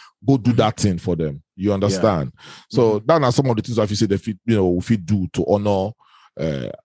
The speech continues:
Speaker 1: those dads way,
Speaker 2: Dads
Speaker 1: way
Speaker 2: wey
Speaker 1: don't
Speaker 2: don
Speaker 1: pass on.
Speaker 2: pass on.
Speaker 1: Yeah,
Speaker 2: Mm-hmm.
Speaker 1: yeah.
Speaker 2: So, so wetin you go, wetin you feel say be the, like, best gifts for fathers?
Speaker 1: Hmm.
Speaker 2: You know, on this Father's Day, as Father's Day dey come, so wetin be the best
Speaker 1: Hmm.
Speaker 2: gift wey people fit give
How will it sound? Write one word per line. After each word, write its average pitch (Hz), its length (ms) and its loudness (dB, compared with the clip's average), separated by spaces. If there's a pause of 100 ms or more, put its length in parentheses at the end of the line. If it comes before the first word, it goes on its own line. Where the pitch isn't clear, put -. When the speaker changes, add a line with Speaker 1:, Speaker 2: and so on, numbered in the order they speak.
(760)
Speaker 1:
those 107 220 2
dads 87 440 0
way, 95 180 0
Speaker 2:
Dads 95 260 0
Speaker 1:
way 101 60 -4
Speaker 2:
wey 98 40 0
Speaker 1:
don't 107 220 0
Speaker 2:
don 101 120 2
Speaker 1:
pass - 200 -4
on. 87 60 4
Speaker 2:
pass 82 200 -2
on. 87 140 -4
Speaker 1:
Yeah, 90 320 2
Speaker 2:
Mm-hmm. 110 340 -4
Speaker 1:
yeah. 90 280 -6 (160)
Speaker 2:
So, 165 300 2 (540)
so - 260 2
wetin 254 260 2
you 165 140 4
go, - 120 -6 (580)
wetin 185 200 0
you 226 60 4
feel 196 140 2
say 190 140 4
be 131 220 -2
the, 120 240 2 (200)
like, 107 340 -8 (920)
best 131 380 0
gifts - 540 -2 (160)
for 98 200 -4
fathers? 90 680 -2
Speaker 1:
Hmm. - 140 -16
Speaker 2:
You 110 160 -2
know, 95 160 -2
on 104 160 -4
this 120 120 -2
Father's 110 360 2
Day, 113 100 2
as 131 140 -2
Father's 120 280 2
Day 110 100 0
dey 95 100 -2
come, 104 160 -6
so 117 100 -4
wetin 147 260 2
be 110 100 0
the 95 140 -6
best 95 220 2
Speaker 1:
Hmm. 69 60 -8
Speaker 2:
gift 98 260 -10
wey 110 160 2
people 107 280 -4
fit 98 220 -4
give 90 320 -8